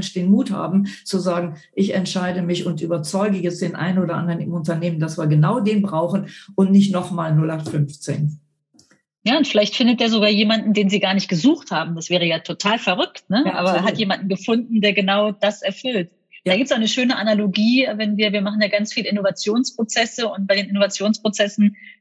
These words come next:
Speaker 2: sagen wir auch ganz oft, die wirklich kreativen neuen Ideen liegen am Rande von dem Bekannten, ne? Also von den großen Bubbles, da findet man am Rand. Also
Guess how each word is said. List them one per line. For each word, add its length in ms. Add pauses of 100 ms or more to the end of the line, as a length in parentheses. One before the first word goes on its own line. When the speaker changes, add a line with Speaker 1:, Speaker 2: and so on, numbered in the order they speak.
Speaker 2:
sagen 220
wir 160
auch 80
ganz 240
oft, 220
die 180
wirklich 500
kreativen 680
neuen 320
Ideen 500
liegen 280
am 160
Rande 500
von 220
dem 400 (340)
Bekannten, 760
ne? 160
Also 160
von 160
den 140
großen 440
Bubbles, 440
da 100
findet 260
man 120
am 140
Rand. 380
Also 280